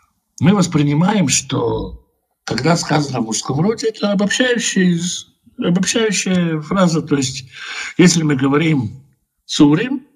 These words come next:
сирийцы, то мы имеем в виду и сирийки. Если мы говорим китайцы, то мы имеем в виду и китаянок. Почему здесь вдруг Тора, э, делает исключение? И очень много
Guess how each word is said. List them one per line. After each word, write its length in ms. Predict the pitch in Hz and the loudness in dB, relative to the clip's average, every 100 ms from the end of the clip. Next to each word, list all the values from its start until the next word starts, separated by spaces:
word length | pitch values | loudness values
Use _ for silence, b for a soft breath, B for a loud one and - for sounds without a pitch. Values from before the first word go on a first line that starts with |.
| _ - | _ -4
сирийцы, 600 | - 127 156 180 240 240 - b b b _ | 0 4 4 2 -2 -8 -14 b b b _
то 100 | 143 | 2
мы 120 | 180 | 4
имеем 320 | 226 190 190 165 | 2 -2 2 2
в 40 | |
виду 320 | 151 175 180 | 2 2 2
и 640 | 156 160 160 151 147 143 b b - | 2 2 0 0 -2 -8 b b -4
сирийки. 580 | - 208 220 180 135 - - - - - - - _ _ | 0 2 2 2 -2 -2 -12 -20 -20 -20 -20 -20 _ _
Если 240 | 170 151 156 | -2 0 2
мы 140 | 156 | 2
говорим 340 | 135 139 135 131 | 2 2 2 0
китайцы, 560 | 131 160 190 208 - | -2 0 0 0 -4
то 100 | - | -4
мы 120 | 120 | -2
имеем 140 | 131 139 | -2 -2
в 40 | |
виду 160 | 143 147 | 0 2
и 80 | 147 | 0
китаянок. 640 | - 147 165 180 139 - - B B B B - | 2 2 4 2 0 -4 -14 B B B B -2
Почему 320 | 123 156 170 | 0 2 2
здесь 320 | 131 185 190 | 2 0 0
вдруг 480 | 131 131 160 - - _ _ _ b b b _ - | 0 0 0 -4 -14 _ _ _ b b b _ 2
Тора, 640 | 160 160 139 151 - - _ _ - | 4 4 2 -2 -8 -20 _ _ -4
э, 240 | 110 107 | 0 2
делает 360 | 110 151 143 143 | 2 2 2 -2
исключение? 500 | - 160 - 220 170 | -2 0 0 2 0
И 40 | |
очень 240 | 220 - 170 | 0 0 2
много 460 | 185 143 123 B | 4 2 -4 B